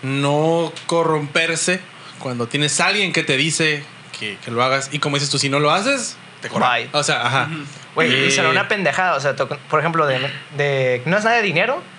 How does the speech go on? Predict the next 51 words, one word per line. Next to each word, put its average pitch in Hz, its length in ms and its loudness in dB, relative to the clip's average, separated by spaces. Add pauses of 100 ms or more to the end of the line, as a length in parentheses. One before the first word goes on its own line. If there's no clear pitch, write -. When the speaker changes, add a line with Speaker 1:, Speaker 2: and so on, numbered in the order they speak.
Speaker 2:
pero 151 160 2
es 151 80 0
un 185 140 2
tipo 196 300 2
de 165 280 2
que 156 120 -2
te 139 100 2
obligan 165 380 2
a - 20 4
hacer 135 200 2
algo 170 140 2
que 131 140 0 (240)
tú - 80 -6
dices, 139 220 -2
"Güey, 143 180 0
es 127 80 -4
que 147 100 -2
no", 156 180 0 (480)
pero 139 140 0
te 127 80 -2
obligan. 185 320 0
Speaker 1:
Eh, 190 80 -2
es 233 120 0
como 294 160 -2
cuando 269 260 2
Speaker 2:
Cuando 214 180 2
Speaker 1:
los 156 100 2
Speaker 2:
estamos 190 300 2
de, 180 240 4
trabajando, 160 560 2
no 151 80 2
vamos 151 180 2
a 160 40 2
decir 135 200 0
nombres, 160 280 0
pero 135 320 2 (2250)
que 160 60 0
hacía 151 180 0
de, 135 260 2 (120)
"No, 214 160 -2
así, 233 360 -4
entrégaselo 185 400 -2
al 151 60 -6
cliente". 185 300 -8 (420)
Es - 80 -14
como 139 140 -4
de, 113 100 -8 (1000)
"No". 147 120 0 (540)
Speaker 3:
Sí, 180 220 -4
era 175 300 0
Speaker 2:
Pero 127 220 0